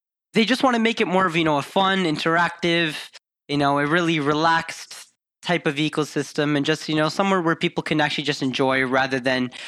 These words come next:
in Bridge World where, you know, you're always doing a bunch of calculations, just always doing a lot of, you know, analysis and what's your next move should be, what should be your next plan, you know, what do I do this, should I do this or that? And, you know, it's kinda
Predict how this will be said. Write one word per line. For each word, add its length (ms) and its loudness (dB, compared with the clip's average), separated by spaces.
in 140 -2
Bridge 280 0
World 360 0
where, 320 0
you 180 0
know, 140 0
you're 240 0
always 280 0
doing 240 0
a 60 -6
bunch 160 0
of 60 -2
calculations, 1040 0
just 320 -6
always 240 2
doing 180 0
a 60 0
lot 240 2
of, 120 -2
you 60 2
know, 180 2
analysis 640 0
and 100 -4
what's 300 -4
your 200 -4
next 280 -2
move 220 0
should 180 -6
be, 180 0
what 220 0
should 160 -4
be 60 -2
your 120 2
next 280 -2
plan, 320 2
you 60 0
know, 100 0
what 100 0
do 140 0
I 80 0
do 180 -2
this, 320 -2
should 160 -6
I 60 2
do 180 -2
this 300 -2
or 100 -2
that? 280 2
And, 140 -2
you 60 0
know, 160 -2
it's 120 -6
kinda 300 0